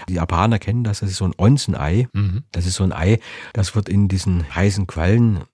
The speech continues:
Speaker 1: die etwa fünfundsechzig Grad haben, werden die Eier gegart. Und bei diesen fünfundsechzig Grad ist es so, dass eben dieses Eigelb gerade so stockt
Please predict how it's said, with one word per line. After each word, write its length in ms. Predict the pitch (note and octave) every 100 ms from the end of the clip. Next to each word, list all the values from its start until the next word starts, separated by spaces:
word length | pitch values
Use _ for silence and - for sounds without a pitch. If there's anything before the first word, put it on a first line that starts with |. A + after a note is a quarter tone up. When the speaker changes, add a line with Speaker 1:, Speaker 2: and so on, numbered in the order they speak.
| F#2
Speaker 1:
die 140 | D#2+
etwa 240 | F#2 G2 G2+
fünfundsechzig 580 | A#2 G#2+ - F#2+ F#2
Grad 320 | - D2 G2+ G#2+
haben, 340 | G#2 G#2 G2 - - - - -
werden 220 | - F#2+ F#2+
die 100 | C2
Eier 240 | F#2 F#2
gegart. 640 | - F2+ C#2+ F#2+ A#2+ - -
Und 300 | - G2+ F#2+
bei 100 | F#2
diesen 240 | F#2+ F#2+ G2
fünfundsechzig 580 | B2 C3 A#2 G#2+ A#2+
Grad 300 | - D#2+ F2+
ist 100 | A2+
es 120 | G#2 -
so, 220 | E2 F2
dass 200 | G2+ F#2
eben 300 | G2+ F#2 F#2+
dieses 300 | F#2 F#2 -
Eigelb 680 | - G2 - G#2 G2+ - -
gerade 320 | - F2+ A2+
so 140 | A2+
stockt 640 | G2 - G#2 - - - -